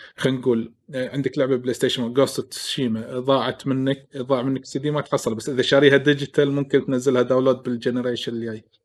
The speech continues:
على سبيل المثال ممكن تلعبها. هذه الأمور البسيطة هي اللي ممكن تقدر تقول إن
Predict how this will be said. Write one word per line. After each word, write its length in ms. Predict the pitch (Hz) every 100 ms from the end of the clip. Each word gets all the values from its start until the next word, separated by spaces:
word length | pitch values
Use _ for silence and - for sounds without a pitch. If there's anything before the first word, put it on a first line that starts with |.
| _ -
على 140 | 123
سبيل 180 | 110 123
المثال 280 | 120 123 117
ممكن 200 | 123 120
تلعبها. 400 | 120 117 107 107 - - -
هذه 220 | 214 302
الأمور 280 | 233 202 226
البسيطة 500 | 208 185 190 220 214
هي 140 | 196 208
اللي 120 | 185
ممكن 680 | 196 196 190 180 160 160 151
تقدر 280 | 185 170 160
تقول 360 | 156 180 208 202 - _ _ 127
إن 260 | 123 123